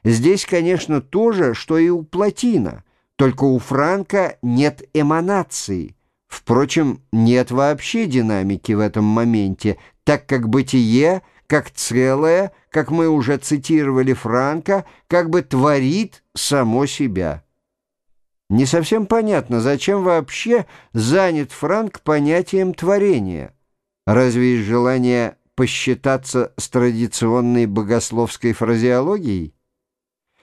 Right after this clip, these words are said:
«Мир», пишет он в одном месте, «есть единство и целокупность безличного бытия.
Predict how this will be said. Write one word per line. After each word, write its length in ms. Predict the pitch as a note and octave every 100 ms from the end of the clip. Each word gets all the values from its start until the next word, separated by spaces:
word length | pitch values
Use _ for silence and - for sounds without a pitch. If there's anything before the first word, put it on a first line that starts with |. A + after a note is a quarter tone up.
| _ -
«Мир», 640 | A2 C#3 E3+ G3+ G#3+ F#3+ _ _ _ _ _ -
пишет 480 | F3 F#3+ - E3
он 180 | F#3+ F3+
в 60 | E3+
одном 340 | E3+ E3 F#3
месте, 640 | F3+ F3+ F3+ - - F3+ E3+ _ - - - -
«есть 960 | A2+ A#2 B2+ D#3 G3+ A#3 - - - - -
единство 1300 | D3 D#3+ F#3 F3 C3 B2+ G3 A#3 A3 - - G3+ G#3+
и 260 | E3 - D4+
целокупность 1700 | - - A3 A#3 A3+ A3+ - - D#3+ F#3 A3 G3 G3+ A3 A3+ E3+ E3+
безличного 960 | D3+ F#3 D3 C3 C3 E3 - E3 D#3+ D3+
бытия. 640 | C#3+ - B2+ G2 D#2